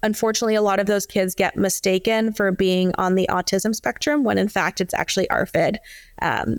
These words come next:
so in some of my own, um, clinical experience, I've sort of had to help other clinicians and pediatricians disentangle, like,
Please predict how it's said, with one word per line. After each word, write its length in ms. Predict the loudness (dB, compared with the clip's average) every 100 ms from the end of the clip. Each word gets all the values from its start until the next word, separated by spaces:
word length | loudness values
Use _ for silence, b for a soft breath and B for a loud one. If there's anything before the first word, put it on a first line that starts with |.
| -6
so 220 | -4 0
in 100 | 0
some 160 | 0 0
of 140 | 0
my 280 | 0 0 0
own, 440 | 0 2 2 2 0
um, 460 | 0 0 0 0 -4 -4
clinical 400 | -2 0 0 0
experience, 480 | 0 0 0 2
I've 160 | 0 -2
sort 160 | 0 -2
of 80 |
had 200 | 0 -2 -2
to 40 |
help 300 | -2 -2 -2 -2
other 180 | -2 -2
clinicians 500 | 0 0 0 0 0
and 120 | 0
pediatricians 880 | 2 2 2 0 2 2 2 0 0
disentangle, 880 | -2 0 0 0 0 2 2 4
like, 240 | 4 2